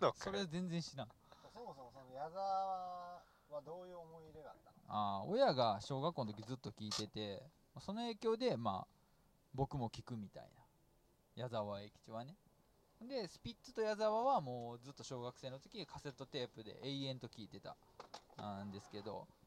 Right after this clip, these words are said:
Speaker 2: 結構その、解放するのは、まあ、矢沢永吉に突破口を開いてもらって、あとは、まあ、耳障りがすごく良くて、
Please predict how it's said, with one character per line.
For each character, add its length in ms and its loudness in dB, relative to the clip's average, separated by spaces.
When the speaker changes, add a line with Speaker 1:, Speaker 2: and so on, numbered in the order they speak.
Speaker 2:
結 160 -8
構 120 0
そ 120 -6
の、 180 -4
解 280 0
放 480 -4
す 80 -8
る 100 -6
の 80 -4
は、 60 0
ま 120 4
あ、 60 0
矢 120 0
沢 160 4
永 60 0
吉 220 -14
に 140 -8
突 120 -6
破 80 0
口 120 -6
を 40 -6
開 200 -6
い 40 -8
て 100 -10
も 100 -8
ら 80 -6
っ 40 -10
て、 100 -6
あ 80 -2
と 140 -10
は、 120 -2
ま 120 -2
あ、 40 -4
耳 300 -4
障 300 4
り 60 -10
が 80 -8
す 120 -14
ご 140 -6
く 120 -14
良 120 -8
く 100 -20
て、 220 -16